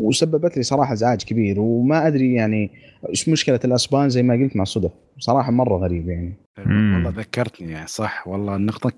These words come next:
Speaker 3: ما أدري كيف ناس سنة سالفة الصدف هذه بالملي يا رجل. <laughs>
Speaker 1: إيه، أوف. يا رجل، ما أدري، تذكرون The، The Invisible Guest، ال-، الفيلم الأسباني تكلمنا عنه؟ كذا الأحداث ماشي زي العسل، أوب،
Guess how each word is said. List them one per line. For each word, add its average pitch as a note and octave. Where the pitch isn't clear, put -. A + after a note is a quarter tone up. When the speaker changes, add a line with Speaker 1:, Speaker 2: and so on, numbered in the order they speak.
Speaker 3:
ما A#2
أدري B2+
كيف A2+
ناس F#2+
سنة D#2+
سالفة G2+
الصدف B2
هذه C#3
بالملي C3
يا G2+
رجل. G2+
<laughs> -
Speaker 1:
إيه، G#3
أوف. -
يا A2+
رجل، D3+
ما B2
أدري، B2
تذكرون B2+
The، G#2
The A2
Invisible A2
Guest، -
ال-، G2
الفيلم A2
الأسباني G#2
تكلمنا G#2+
عنه؟ G2
كذا A3
الأحداث D3+
ماشي C#3
زي C3
العسل، A#2+
أوب، D#3+